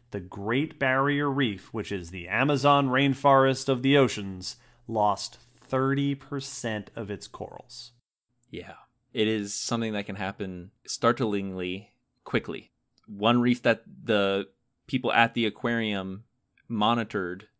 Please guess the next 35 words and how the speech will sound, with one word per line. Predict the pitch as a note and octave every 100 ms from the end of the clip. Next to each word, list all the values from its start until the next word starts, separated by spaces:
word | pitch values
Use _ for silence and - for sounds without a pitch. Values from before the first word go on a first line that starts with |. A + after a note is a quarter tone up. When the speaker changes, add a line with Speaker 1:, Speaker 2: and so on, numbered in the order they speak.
| _ _
Speaker 2:
from | _ - G2+ F#2+ F#2 _ _
a | G#2
single, | G2+ - - B2+ B2 B2
between | A#2+ B2+ B2+ A2+ - _ _ _
two | - C3
checkups | A#2+ B2+ A#2+ G#2+ - G#2+
within | G2 G2
a |
single | - A2 A2+
year, | B2 A#2 E2+
they | F2+ F2+
checked | - G#2+ G2+
on | G2+
it | F#2
every | F#2+ A2+
year. | B2 A#2+ F#2 - _ _ _
Between | G#2 - B2+
those | A#2+ A2
two | B2
checkups, | A2 A2 A2 G#2 - -
completely | F#2+ - _ - - G#2+ G#2 G2
bleached. | F#2+ F2+ - - - _ _ _ _ _ -
One | G2 G2+
little | G2
section. | - F#2 - A#1+ - _ _
So | - F#2
it, | F#2+ - -
it | - A2
is | F#2+
not | G2+ G#2 - -
slow. | - F#2 G#1 - _ -
Speaker 1:
And | C3 D#3+
like | B3+ -
Will | F3 C3+
said, | - F#3+ G#2